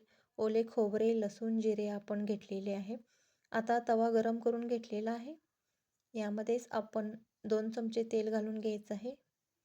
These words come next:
तेल गरम झाल्यानंतर यामध्ये दोन चमचे आपल्याला जिरे घालून घ्यायचे आहेत. इथे आपण तीळही यूज करू शकता.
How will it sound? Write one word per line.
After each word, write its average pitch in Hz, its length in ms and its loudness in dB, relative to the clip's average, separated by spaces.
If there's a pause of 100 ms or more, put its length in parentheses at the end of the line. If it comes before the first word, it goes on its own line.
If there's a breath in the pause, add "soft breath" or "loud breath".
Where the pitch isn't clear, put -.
(2250)
तेल 247 200 4
गरम 247 300 2
झाल्यानंतर 240 680 0
यामध्ये 220 600 -2
दोन 214 300 -2
चमचे 226 340 -4
आपल्याला 214 440 -4
जिरे 208 340 2
घालून 214 320 -2
घ्यायचे 214 340 -6
आहेत. 233 180 -6 (1300 loud breath)
इथे 247 320 2
आपण 254 320 -4
तीळही 240 540 0
यूज 233 220 -4
करू 226 240 -4
शकता. 220 440 -8